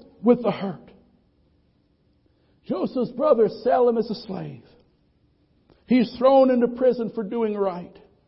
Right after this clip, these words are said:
He's forgotten by people he helped. He was abused physically, psychologically, emotionally. Watch your woundedness. One of the areas that we have to pass the test if we're gonna finish our race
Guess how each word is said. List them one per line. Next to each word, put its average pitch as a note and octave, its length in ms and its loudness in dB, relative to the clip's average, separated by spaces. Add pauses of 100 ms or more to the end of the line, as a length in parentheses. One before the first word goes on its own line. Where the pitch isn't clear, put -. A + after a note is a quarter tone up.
(500)
He's C4+ 260 6
forgotten C4 560 4
by B3+ 180 6
people B3 380 0
he A#3 100 -2
helped. G3+ 480 -4 (680)
He C#4+ 160 2
was C4+ 220 -2
abused B3+ 480 -2
physically, A#3+ 420 0
psychologically, B3+ 920 0 (880)
emotionally. A#3 840 2 (1900)
Watch C#4 420 0
your C4+ 120 -4
woundedness. B3 720 -2 (840)
One D4+ 260 8
of D#4 80 2
the C#4+ 160 2
areas D4 540 6
that B3+ 80 0
we B3+ 160 4
have C4+ 240 2
to B3 80 -2
pass B3+ 400 0
the B3+ 120 -2
test C4 320 2
if A#3 100 4
we're C4 100 2
gonna C4 240 -2
finish C4 300 0
our C4 160 -4
race A#3 340 -6